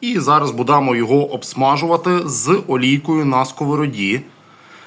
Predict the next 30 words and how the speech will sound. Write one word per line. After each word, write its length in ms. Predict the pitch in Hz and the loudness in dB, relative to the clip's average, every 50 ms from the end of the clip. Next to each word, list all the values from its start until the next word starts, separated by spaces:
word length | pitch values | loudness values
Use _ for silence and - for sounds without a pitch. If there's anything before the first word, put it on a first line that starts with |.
| - - _ - | -20 -20 _ -6
Е, 500 | 120 117 113 117 113 113 110 110 107 107 | -2 0 2 2 4 4 4 2 2 0
після 360 | 104 - - 143 139 - 165 | -2 -4 -6 -6 -4 -4 -4
чого 300 | 147 - 185 175 135 139 | -2 2 2 2 4 2
ми 160 | 127 131 139 | 2 2 0
його 460 | 135 123 113 107 123 127 120 104 87 - - 117 | 0 -2 -2 0 2 4 4 2 2 -4 -6 -4
дістаємо. 800 | 160 180 180 - 156 131 113 110 104 104 107 143 190 214 208 - - - - - - - _ - | -4 -4 -2 -2 -2 0 0 2 2 2 2 2 2 0 0 -4 -14 -20 -20 -20 -20 -20 _ -10
Е, 40 | - 117 113 113 113 110 110 | -6 -2 0 0 2 2 2
нам 320 | 110 110 135 170 196 196 156 | 0 2 2 2 2 2 2
головне, 400 | 139 147 147 143 139 156 165 - | 2 2 2 4 2 2 0 0
щоб 260 | - - 131 117 120 | -2 -4 -2 -2 -2
чесничок 640 | - - 120 - 139 123 - - 190 190 185 - | -4 -6 -6 -6 -6 -4 -2 0 -2 -2 -2 -6
віддав 260 | 127 127 143 143 147 | -6 0 2 2 2
всі 240 | 139 139 - - 147 | 2 -2 -6 -6 -6
свої 340 | 143 - - 135 139 127 120 - | -6 -4 0 2 2 2 2 0
аромати 600 | 117 117 120 123 135 156 170 185 - 190 180 170 - - - - - - - - - _ - - _ _ _ _ | 0 0 2 2 4 2 2 2 2 0 0 0 -2 -8 -18 -20 -20 -20 -20 -20 -20 _ -20 -20 _ _ _ _
олійці, 640 | - 170 165 143 127 113 104 92 - - 107 92 92 - - - - _ _ _ _ _ | 2 4 4 6 4 2 0 -4 -8 -8 -10 -10 -10 -14 -18 -20 -20 _ _ _ _ _
на 120 | 117 120 | -4 -4
якій 240 | 117 110 - 196 214 | -4 -2 0 0 4
ми 100 | 190 170 | 4 4
будемо 340 | 147 127 139 143 147 143 131 | 4 4 2 2 2 0 -2
вже 120 | 117 123 | 2 2
обсмажувати 680 | 127 120 117 - - 143 151 156 147 147 143 139 - 131 | 2 2 2 0 0 2 2 2 2 0 -2 0 -2 -6
креветки. 600 | - - 135 127 110 98 90 90 - - - - _ _ _ _ _ _ _ _ _ | -4 -2 -2 0 0 0 -2 -2 -8 -16 -20 -20 _ _ _ _ _ _ _ _ _
Наляли 380 | 127 113 107 123 127 127 123 123 | -12 -2 4 4 6 6 4 2
олійку 420 | 120 120 117 120 120 113 - 135 | 0 -2 -2 -4 -6 -8 -8 -8
на 100 | 131 139 | -8 -8
сковорідку 680 | - - - 156 151 160 156 180 185 - - 214 - - - | -8 -6 -6 -4 -4 -4 -4 -6 -8 -8 -8 -8 -8 -8 -8
і 140 | 247 262 269 | -8 -8 -6
закинули 600 | 180 165 156 160 - 170 165 160 151 143 139 131 | -4 -6 -6 -4 -2 -2 -2 -2 -2 -4 -6 -8
сюди, 440 | - - 120 107 127 139 147 143 | -10 -10 -8 -6 -4 -4 -2 -4